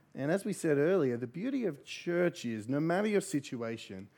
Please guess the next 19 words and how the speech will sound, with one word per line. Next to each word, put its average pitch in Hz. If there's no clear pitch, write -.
we 165
are 196
family 156
all 147
together 113
here. 101
And 175
if 185
today 214
is 190
a 185
hard 185
day 156
for 139
you, 139
and 147
you, 120
and 139
actually 147